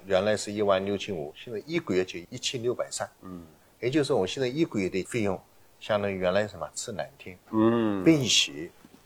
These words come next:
Speaker 1: 医保还可以报百分之六十到百分之八十。
Speaker 2: 嗯，嗯。
Speaker 1: 也就是每个月再花几百块钱就解决得了。
Speaker 2: 嗯。
Speaker 1: 啊，所以呢，这是一个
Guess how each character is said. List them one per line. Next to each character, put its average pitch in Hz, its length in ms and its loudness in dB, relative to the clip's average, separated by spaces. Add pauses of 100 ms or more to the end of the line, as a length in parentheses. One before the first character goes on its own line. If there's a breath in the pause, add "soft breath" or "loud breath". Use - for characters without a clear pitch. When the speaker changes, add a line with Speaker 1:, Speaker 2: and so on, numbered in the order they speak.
(200)
Speaker 1:
医 143 220 -2
保 67 240 0
还 95 180 -2
可 - 160 -6
以 76 160 -8
报 87 180 4 (380)
百 78 160 -6
分 80 80 -12
之 92 100 -16
六 98 200 -2
十 - 120 -12
到 80 120 -4
百 - 120 -6 (380)
分 82 80 -20
之 - 80 -20
八 82 160 0
十。 - 240 -12
Speaker 2:
嗯， 110 420 2
嗯。 101 80 -8
Speaker 1:
也 143 60 0
就 185 120 8
是 180 60 10
每 107 200 2
个 123 80 0
月 135 80 4
再 143 120 -2
花 135 180 -2
几 - 260 -2
百 143 180 4
块 80 160 -6
钱 - 220 -18
就 - 140 -16
解 - 160 -16
决 - 200 -20
得 - 80 -14
了。 - 80 -20 (160)
Speaker 2:
嗯。 92 100 -14 (380)
Speaker 1:
啊， 85 180 -2
所 107 120 -4
以 110 40 0
呢， 101 140 2
这 - 140 -4
是 117 180 -4
一 90 40 -4
个 - 200 -10